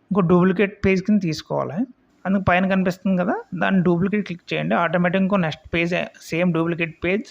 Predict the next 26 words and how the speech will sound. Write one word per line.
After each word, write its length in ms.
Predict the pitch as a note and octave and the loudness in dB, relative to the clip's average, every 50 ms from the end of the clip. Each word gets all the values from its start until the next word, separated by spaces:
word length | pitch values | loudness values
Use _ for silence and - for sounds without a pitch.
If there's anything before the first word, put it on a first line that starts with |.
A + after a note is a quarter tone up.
| - - | -10 -6
యాడ్ 200 | F3+ F3 E3 D3+ | -4 -4 -2 -2
అవుతుంది. 420 | D3 C3+ - - C3 C3 - - A#3+ - _ _ _ _ _ _ _ _ _ _ _ - - _ _ _ _ _ _ _ - | -4 -6 -8 -12 -20 -20 -18 -18 -18 -18 _ _ _ _ _ _ _ _ _ _ _ -20 -20 _ _ _ _ _ _ _ -4
యాడ్ 220 | - E3+ F3 F#3 G3+ | 0 2 4 4 4
అవ్వగానే 380 | G3+ G3+ F#3+ F#3 F3+ F3+ B3 F#4 A4+ - _ _ _ _ _ _ _ _ _ _ _ _ _ _ _ _ _ _ - - _ - | 4 4 4 2 2 2 0 -2 -4 -8 _ _ _ _ _ _ _ _ _ _ _ _ _ _ _ _ _ _ -20 -20 _ -2
ఫస్ట్ 260 | - F#3+ E3+ - - | 0 0 0 0 0
పేజ్‌లో 400 | - G#3+ A#3 A3+ A3+ G#3 F3+ G3+ C4 A#3+ - - _ _ _ _ _ _ _ _ _ _ _ _ _ _ _ _ _ _ - - _ _ _ _ _ _ _ _ - | 0 2 4 4 4 4 4 4 2 0 -4 -12 _ _ _ _ _ _ _ _ _ _ _ _ _ _ _ _ _ _ -20 -20 _ _ _ _ _ _ _ _ 0
పై 140 | F3+ F3 F#3+ | 2 4 4
లేయర్ 280 | G3+ G3+ G3 F#3+ G3+ G#3 | 4 4 4 4 4 4
ఉంది 160 | G3+ F#3 F3+ | 4 4 2
కదా, 160 | E3 E3 G3+ | 2 2 0
ఫస్ట్ 300 | G#3+ - E3+ D3+ - - | 0 0 -2 -4 -2 0
యాడ్ 220 | F#3+ F3+ F3+ E3+ - | 0 2 2 0 0
చేసిన 280 | - F3 E3 - F3+ E3 | -2 -4 -2 -2 -2 -2
లేయరు, 300 | D#3+ D#3 D#3+ D#3+ G3 C#4+ F4+ E4 _ _ _ _ _ _ _ _ _ _ _ _ _ _ _ _ _ _ _ _ _ _ _ _ _ _ _ _ _ _ _ _ _ - | 0 0 0 0 -2 -2 -4 -6 _ _ _ _ _ _ _ _ _ _ _ _ _ _ _ _ _ _ _ _ _ _ _ _ _ _ _ _ _ _ _ _ _ -4
కవర్ 300 | - F3 F3+ F#3 F3+ F3+ | 0 2 2 2 2 2
పేజ్, 260 | - F#3 F3+ F3+ G3 A#3 D#4+ F4 - - - - E2 - - | 0 0 0 0 0 0 0 0 0 -2 -2 -4 -6 -8 -4
ఆ 100 | E3 E3+ F3+ | -2 -2 -2
కవర్ 300 | F3 F3+ F3 F3 F3 F3 | 2 2 2 4 2 2
పే-, 180 | - G3+ F#3+ F#3+ F#3+ F#3 F#3 F#3 F3+ | 2 2 2 4 4 4 4 4 2
కవర్ 280 | F3+ F3+ F3 F3 F#3 F#3+ F#3 F#3 F3+ | 0 2 2 2 4 4 2 2 2
లేయర్ 260 | F#3 F#3 F#3 F#3+ F#3 | 2 2 2 2 2
ఉంటది 260 | F#3+ F3+ E3+ D#3 D#3 | 0 0 -2 -2 -4
కదా, 220 | D3+ E3 E3+ G3+ D4 F4 B3+ | -2 -2 0 0 0 0 0
దాన్ని 320 | F#3 F#3+ F#3 F#3 G3+ A3 A#3+ | 2 2 2 2 2 2 2
డిలీట్ 360 | G3 F3 E3+ F3+ F#3 G3+ F#3 | 2 0 0 0 0 -2 -2
చేస్తున్నా. 400 | - D#3+ D#3 D#3+ - - B2+ - | -2 -4 -4 -4 -8 -14 -14 -16